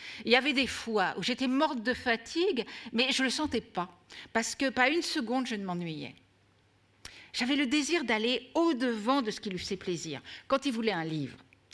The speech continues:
avant de me l'avoir demandé, j'avais vu par son œil qu'il le voulait. « Oui, monsieur, j'ai vu, voilà. » « Mais enfin, Céleste, comment avez-vous fait pour le deviner ? » Eh ben, j'aurais été bien en peine de l'expliquer,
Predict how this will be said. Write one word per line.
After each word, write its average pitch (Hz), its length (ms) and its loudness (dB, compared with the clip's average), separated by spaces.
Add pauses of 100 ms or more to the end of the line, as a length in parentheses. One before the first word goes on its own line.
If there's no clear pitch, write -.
(220)
avant 311 420 6
de 285 60 2
me 247 80 4
l'avoir 208 280 2
demandé, 185 480 -2
j'avais 254 240 0
vu 285 200 0
par - 200 -10
son 226 200 -2
œil 190 180 0
qu'il 160 160 -8
le 160 80 -4
voulait. « 151 320 -6 (680)
Oui, 285 300 4
monsieur, 294 280 0
j'ai 214 180 0
vu, 185 160 -2
voilà. » « 165 320 0 (800)
Mais 202 180 0
enfin, 220 280 -4
Céleste, 220 400 -4
comment 233 260 -4
avez-vous 214 280 -4
fait 220 180 -6
pour 220 160 -6
le 196 100 -2
deviner ? » 196 560 -6 (920)
Eh 226 60 0
ben, 277 120 4
j'aurais 262 220 2
été 226 120 0
bien 277 160 2
en 233 100 -2
peine 254 160 0
de 240 60 -2
l'expliquer, - 520 -6